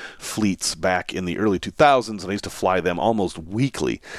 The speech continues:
And I got to learn the noises. If you fly enough, you can hear the sounds and start associating them with actions. Like, you can hear when the landing gear is brought up. You can hear when you reach cruising altitude or when you're starting your descent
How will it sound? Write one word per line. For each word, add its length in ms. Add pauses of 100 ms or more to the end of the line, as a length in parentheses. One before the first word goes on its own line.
(640)
And 120
I 40
got 180
to 80
learn 360
the 60
noises. 800
If 180
you 120
fly 380
enough, 420
you 260
can 160
hear 480
the 160
sounds 640
and 120
start 280
associating 600
them 100
with 200
actions. 640
Like, 200
you 80
can 160
hear 320
when 100
the 80
landing 400
gear 220
is 80
brought 340
up. 240
You 80
can 160
hear 380
when 160
you 100
reach 240
cruising 320
altitude 560
or 140
when 180
you're 120
starting 380
your 80
descent 440